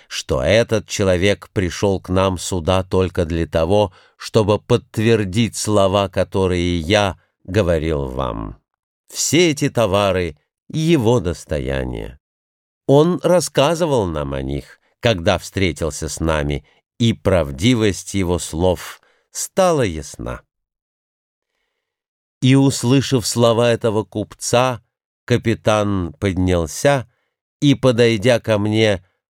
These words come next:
вглядывался в меня некоторое время, а потом спросил: «Каковы признаки твоих товаров?»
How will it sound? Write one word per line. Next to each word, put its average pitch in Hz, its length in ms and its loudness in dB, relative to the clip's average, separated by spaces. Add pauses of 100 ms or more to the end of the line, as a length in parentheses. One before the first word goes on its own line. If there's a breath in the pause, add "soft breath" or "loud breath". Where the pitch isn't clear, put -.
(100)
вглядывался 92 1040 0
в 73 100 -6
меня 87 360 2
некоторое 85 720 0
время, 82 600 0 (280 loud breath)
а 87 120 0
потом 95 420 0
спросил: 92 960 -2 (1160)
«Каковы 269 640 2
признаки 98 800 0
твоих 80 540 -2
товаров?» 64 840 -6